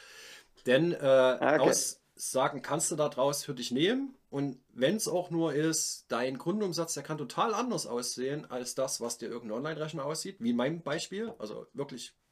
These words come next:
Speaker 1: wirklich krass. Es hat für mich wirklich eine Sache, die mir so seit zehn Jahren nie beantwortet werden konnte, beantwortet. Jetzt auch nochmal durch die Erklärung von dir. Und zum anderen, äh, ist, glaub ich, wichtig, wenn du an der Stelle Klarheit hast,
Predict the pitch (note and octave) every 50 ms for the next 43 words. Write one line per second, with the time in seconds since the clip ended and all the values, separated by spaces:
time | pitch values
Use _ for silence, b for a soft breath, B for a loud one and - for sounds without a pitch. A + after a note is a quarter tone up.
0 | _ - D#3+ - - E3 - - D3 F3 G3+ - G3 - - C#3+ C#3+ - D3 C#3
1 | D3 - D3+ D#3 D#3+ D#3 - A#2 G#2+ - C#3 D3 D#3 C#3 B B B B B B
2 | B B B B B B B _ _ - B2+ B2 C3 C3 B2+ A#2 A#2+ A#2+ A#2+ A#2
3 | A2+ A2+ A2 - - - C3+ D3+ D#3+ D3+ D3+ D3 D3+ D3+ D3+ C3+ B2 C3 B2 B2+
4 | - B2 C#3 - - C#3 C3+ A2+ A2+ A2+ A2 A2+ - - C3+ C#3 - - - -
5 | D#3+ D#3+ F#3 F#3+ G#3+ A3 A3+ - _ _ - - A#2 - - A#2+ B2 A#2+ A#2 A2
6 | A2 A2 - - F2 - - A2+ A2+ A#2 B2+ A#2+ - G#2+ G2 A#2 D3 G3 A#3+ A#3+
7 | _ _ _ _ _ _ _ _ _ _ _ _ _ _ _ _ - B B B
8 | B B B B B B B - B2+ B2 - D3+ B2+ B2 A#2+ C3+ E3 F#3 F#3+ F#3+
9 | F#3 F#3 D#3+ - - D3 D3 D3 D3 C#3+ C#3 C3+ B2+ G#2+ - _ _ _ _ _
10 | _ _ _ _ - - - - D#3+ D3 - - - A2+ C#3 F#3 - - G#3+ G#3
11 | G3+ - - C#3 C3 B2+ A#2+ - - _ _ _ _ _ _ _ _ _ _ _
12 | _ - A2 G2+ B2+ B2+ - - C3 A#2 A2 - - - E3+ F#3+ F#3 F3 - -
13 | D#3 D#3+ F3 E3+ - - b